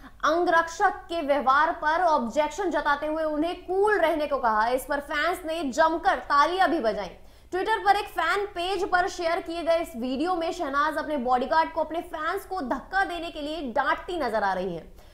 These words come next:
उन्होंने कहा, "Guys, relax, what happened?" मैं अपने फैंस के साथ तस्वीर लेना चाहती हूँ।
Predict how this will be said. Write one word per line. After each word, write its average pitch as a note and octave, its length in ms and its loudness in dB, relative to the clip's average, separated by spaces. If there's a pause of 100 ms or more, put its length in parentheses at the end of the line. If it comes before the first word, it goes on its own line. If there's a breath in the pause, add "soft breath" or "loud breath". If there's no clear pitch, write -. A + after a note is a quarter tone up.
(160 loud breath)
उन्होंने E4 360 2
कहा, F4 380 2 (200 loud breath)
"Guys, F4 320 4
relax, F#4 600 0
what C4 320 -2
happened?" C#5+ 440 -6 (320)
मैं D#4 280 -2
अपने E4+ 260 0
फैंस F4+ 400 2
के F#4 100 -8
साथ F4+ 280 0 (140)
तस्वीर E4 440 -2
लेना F4+ 200 -2
चाहती D#4 380 2
हूँ। - 280 -8